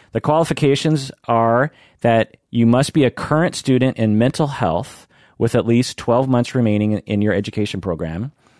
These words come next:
You do not have to be a patron or a listener. For the application, send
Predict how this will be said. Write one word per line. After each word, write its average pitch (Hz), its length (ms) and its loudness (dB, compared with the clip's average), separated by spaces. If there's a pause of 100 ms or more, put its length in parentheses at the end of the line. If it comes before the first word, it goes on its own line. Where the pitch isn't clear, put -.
(400)
You 117 200 2
do 120 100 2
not 131 200 2
have 160 140 0
to 135 60 -10
be 131 120 4
a 123 60 2
patron 123 400 0
or 107 180 2
a 110 40 4
listener. 101 560 -4 (1080)
For 127 420 2
the 131 160 4
application, 147 640 0
send 147 640 0